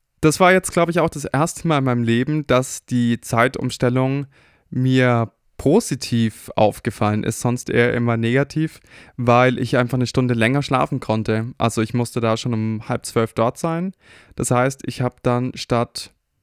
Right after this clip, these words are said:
sagen wir mal, sechs Stunden, sieben Stunden pennen können. Und ich bin ja schon ein Mensch, der gerne schläft. Deswegen,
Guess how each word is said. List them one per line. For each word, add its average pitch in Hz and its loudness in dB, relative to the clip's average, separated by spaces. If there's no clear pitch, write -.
sagen 113 -2
wir 110 -2
mal, 107 -2
sechs - -4
Stunden, 135 -4
sieben 131 -2
Stunden 110 -6
pennen 110 -4
können. 107 -4
Und 120 0
ich - -6
bin 131 0
ja 131 2
schon 147 0
ein 139 2
Mensch, 131 0
der 123 2
gerne 113 0
schläft. 113 -8
Deswegen, 113 -2